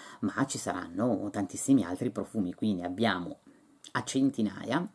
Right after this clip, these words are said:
e quindi è giusto che io ve li racconti e li condivida con voi.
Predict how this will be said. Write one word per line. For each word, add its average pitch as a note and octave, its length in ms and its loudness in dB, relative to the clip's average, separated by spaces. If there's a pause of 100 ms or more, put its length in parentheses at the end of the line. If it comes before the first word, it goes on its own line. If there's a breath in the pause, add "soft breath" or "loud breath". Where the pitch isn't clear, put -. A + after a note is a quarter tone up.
e D3+ 120 0
quindi F#2+ 540 -2
è - 80 4
giusto B2+ 380 -2
che D3 120 4
io G2+ 260 4
ve C3+ 100 4
li A#2+ 120 2
racconti F#2+ 640 -2
e E3 80 6
li F3 140 2
condivida G#2+ 600 0
con A#2 260 2
voi. F#2+ 280 -6